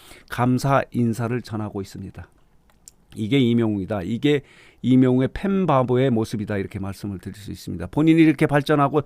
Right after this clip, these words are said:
성장할 수 있었던 것은 다 영웅시대 덕분이다. 이렇게 이야기하지 않습니까? 데뷔 육 주년을 맞는 오늘 새벽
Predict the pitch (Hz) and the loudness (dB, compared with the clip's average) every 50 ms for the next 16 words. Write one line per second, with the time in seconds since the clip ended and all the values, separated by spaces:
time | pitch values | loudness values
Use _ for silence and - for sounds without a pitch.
0 | - - - - - _ - - 202 208 202 185 196 190 185 185 170 - 185 180 | -4 -10 -20 -20 -20 _ -8 -2 0 0 2 2 2 2 2 2 0 -2 -4 -6
1 | 165 - - 185 - - 175 170 160 165 - - 175 165 - - 156 190 196 151 | -4 -4 -4 -6 -4 -2 -2 -2 -2 -2 -2 -2 -4 -2 -4 -2 2 4 4 4
2 | 139 147 160 170 160 - - - 139 - 127 113 - - 139 131 120 143 127 131 | 4 4 4 2 0 0 -2 -4 -4 -4 -6 -8 -4 -2 -2 0 0 0 0 -2
3 | 143 - - 127 - - - - - - - 131 143 139 131 123 123 120 120 - | -2 -2 -4 -4 -4 -6 -14 -20 -16 -6 0 2 2 2 2 0 -4 -4 -4 -4
4 | 117 117 117 - 120 117 110 107 - - 170 190 196 - - _ _ _ _ _ | -6 -6 -6 -6 -6 -6 -6 -6 -6 -4 -4 -4 -6 -8 -16 _ _ _ _ _
5 | - 131 131 127 147 139 135 135 131 - - 143 135 131 131 131 123 120 123 127 | -2 -2 0 2 2 2 2 2 0 -2 -4 -2 -2 0 0 0 0 0 2 2
6 | 131 131 120 - - 135 151 175 190 185 - - - 233 277 214 - - | 2 0 0 -2 0 2 4 6 6 6 4 2 2 4 4 4 4 2